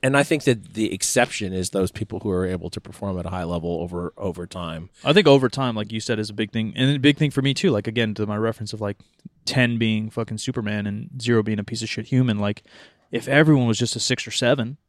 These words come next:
Speaker 1: Mm-hmm.
Speaker 2: every day for fifty years, sixty years, seventy years, we'd probably have a better society than if everybody's a three or four selfish asshole and does one cool thing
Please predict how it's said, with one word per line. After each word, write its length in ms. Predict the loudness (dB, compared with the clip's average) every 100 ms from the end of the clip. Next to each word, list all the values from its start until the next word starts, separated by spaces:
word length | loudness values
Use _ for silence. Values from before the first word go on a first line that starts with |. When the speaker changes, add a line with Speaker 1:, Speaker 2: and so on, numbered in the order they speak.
| -2
Speaker 1:
Mm-hmm. 100 | 6
Speaker 2:
every 220 | 6 6
day 380 | 2 2 0 -4 _ _ _ _ _
for 100 | -12
fifty 260 | -10 -6 -2
years, 300 | 2 2 0
sixty 240 | -6 -4
years, 240 | 0 0
seventy 200 | 0 2
years, 360 | 4 4 2 -2
we'd 140 | -4 4
probably 140 | 6
have 100 | 6
a 60 | 4
better 180 | 2 0
society 480 | -2 2 4 4 2
than 300 | 0 0 -4 _ _
if 80 | 0
everybody's 360 | 2 2 2 0
a 80 | -2
three 220 | 0 0
or 80 | 0
four 280 | 0 0
selfish 360 | 2 2 2 2
asshole 480 | 4 4 4 2 2
and 100 | 0
does 140 | 0 0
one 260 | 0 -2
cool 220 | 0 -2
thing 380 | 0 -2 -2 -4